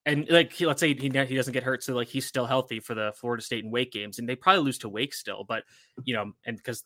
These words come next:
especially 'cause the team, like, the whole team was sick. But, like, it, it, it'd be interesting, like, if he had had, if Phil had stayed healthy and had a big season last year, and, like, let's say, like, Phil leaves,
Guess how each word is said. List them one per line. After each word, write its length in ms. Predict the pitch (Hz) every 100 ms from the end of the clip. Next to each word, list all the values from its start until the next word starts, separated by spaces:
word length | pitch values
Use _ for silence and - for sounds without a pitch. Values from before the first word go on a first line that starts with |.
| -
especially 320 | - 127 113
'cause 120 | 104
the 80 | 104
team, 180 | 113 107
like, 140 | 113 -
the 60 |
whole 140 | 113 107
team 180 | 117
was 120 | 101 -
sick. 300 | - 175 -
But, 120 | 120
like, 280 | 107 101 - _ - _ _ _ _ _ _ _
it, 160 | - - -
it, 160 | - -
it'd 320 | 156 165 170
be 120 | 170
interesting, 280 | 208 226 202 156
like, 180 | 143 135
if 60 |
he 160 | 127 170
had 80 | 147
had, 320 | 139 139 127
if 60 |
Phil 260 | - 185 180
had 120 | 135
stayed 220 | - 147
healthy 220 | 123 127 120
and 80 |
had 100 | 120
a 60 | 113
big 200 | - 123
season 320 | - 131 117
last 380 | 110 110 113 -
year, 120 | 107
and, 100 | 107
like, 160 | 107 120
let's 180 | 131 -
say, 140 | 139
like, 320 | 120 107 - _ _ _ _ _ _ _
Phil 320 | - 143 131
leaves, 720 | 117 117 110 104 104 - -